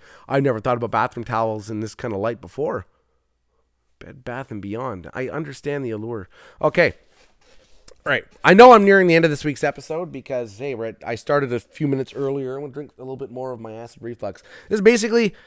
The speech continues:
I, I bought myself a Monster. Well, I bought myself a Monster. I stole it for free from my mother's store. Uh, it's basically the opposite of Pepto-Bismol. It, it tastes like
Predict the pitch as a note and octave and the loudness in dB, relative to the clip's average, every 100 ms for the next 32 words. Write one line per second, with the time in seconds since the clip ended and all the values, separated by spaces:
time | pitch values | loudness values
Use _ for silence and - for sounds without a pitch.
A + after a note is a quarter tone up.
0 | _ - D#3+ D3 D#3+ E3 F3 G#3+ F3+ E3+ | _ 0 2 6 6 6 6 4 4 2
1 | F3+ D3 C#3+ C3+ C3 - G2+ F#2+ G2+ G2+ | 2 2 4 4 4 -2 -4 -2 0 0
2 | G#2 G2 F#2+ F#2+ G2+ F2 E2 - B2+ A2+ | -2 -4 -6 -6 -6 -8 -10 -4 0 0
3 | G#2+ G2+ F#2 A2 G#2+ G2 G2 G#2 F#2+ - | 0 -4 -4 -2 -2 -4 -4 -4 -6 -8
4 | A#2 G#2 F2+ - - - C#3 C3+ C#3 E3+ | -4 -4 -6 -16 -20 2 8 8 8 0
5 | C#3 C3 A#3 D4 F#4 F4 E4+ B3+ - D#3 | 0 6 6 8 4 4 4 2 4 8
6 | G#3+ A3 F#3+ G3 E3 - E3+ - E3 A#2+ | 8 6 0 0 -2 0 -2 0 -2 0
7 | C3 A2 G#2 D#2+ D#2 B2 - - - - | 0 0 -2 -2 -4 -6 -6 -10 -10 -10
8 | - F#3+ A3+ - - D#3 D#3+ - | 0 0 0 -4 0 2 2 0